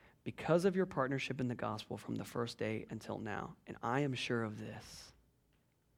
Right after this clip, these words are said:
that he who began a good work in you will bring it to completion at the day of Jesus Christ." If you are here this morning,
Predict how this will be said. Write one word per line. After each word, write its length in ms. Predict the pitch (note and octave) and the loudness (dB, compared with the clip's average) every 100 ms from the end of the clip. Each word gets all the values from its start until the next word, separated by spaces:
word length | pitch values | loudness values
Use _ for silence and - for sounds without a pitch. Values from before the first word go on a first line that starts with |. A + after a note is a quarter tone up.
| - - - _ - | -20 -20 -20 _ -8
that 160 | - | -8
he 640 | - - - D#3 D#3+ D#3 D#3 - - - _ | -10 -6 -2 0 2 0 -2 -12 -20 -20 _
who 140 | - G#2+ | -12 -6
began 640 | A2+ - B2 B2+ D3 C#3+ C#3+ - _ - | -4 -2 0 2 2 0 -6 -16 _ -8
a 120 | A2 - | -8 -6
good 320 | - C3+ C#3+ - C3 | 2 4 4 0 -4
work 300 | C3 C3 - - | -2 -2 -6 -8
in 220 | B2 A#2+ | -6 -4
you 360 | A2+ A2+ A2 A2+ - - _ - | -6 -6 -6 -8 -16 -20 _ -10
will 120 | G#2+ - | -10 -2
bring 240 | C#3 C#3 | 0 2
it 120 | C#3+ - - | 0 -4 -8
to 140 | - | -6
completion 720 | B2+ B2 - B2 A2 - A2+ - | -4 -4 -4 -4 -2 -2 -4 -6
at 160 | A#2 | -8
the 80 | A2+ | -8
day 420 | G#2 A2 G#2+ G#2+ - | -8 -6 -4 -4 -8
of 100 | C#3 | -8
Jesus 380 | - G#2+ - - | -8 -8 -10 -12
Christ." 680 | - - - - - - - _ _ _ _ _ _ _ _ _ _ _ _ _ _ _ _ _ _ _ _ _ _ _ _ _ _ _ _ _ | -12 -14 -16 -16 -20 -20 -20 _ _ _ _ _ _ _ _ _ _ _ _ _ _ _ _ _ _ _ _ _ _ _ _ _ _ _ _ _
If 140 | - D3 | -4 2
you 100 | D#3+ | 2
are 80 | |
here 180 | D3+ D3 | 2 2
this 240 | C3+ B2 - | 2 0 -4
morning, 300 | G2+ G#2+ | -6 -8